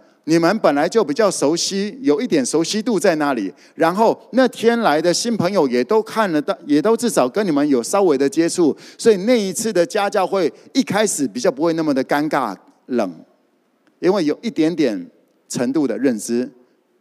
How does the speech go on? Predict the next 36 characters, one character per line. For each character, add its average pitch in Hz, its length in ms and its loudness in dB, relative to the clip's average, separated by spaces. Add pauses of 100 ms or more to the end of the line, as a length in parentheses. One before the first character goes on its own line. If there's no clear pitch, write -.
(260)
有 123 120 -2
了 139 140 0
解 147 120 -2
哈？ 156 220 -2 (760)
而 196 220 2 (200)
今 247 180 0
天 254 100 4
我 196 120 -2
们 180 100 -4
要 220 100 0
一 214 120 -2
起 147 100 -8
参 185 240 -4
加 202 220 2
野 151 200 0
餐 180 240 -4
这 196 140 0
个 160 100 2
活 143 220 2
动， 156 320 -2 (100)
它 185 140 -2
本 156 260 -2
身 190 320 -2
是 170 400 2
跨 165 320 0
越 160 200 0
任 165 160 0
何 135 100 0
大 156 180 0
家 139 140 0
都 135 80 -2
可 135 100 -4
以 120 60 0
报 127 180 0
名 92 200 -6
的。 87 180 -8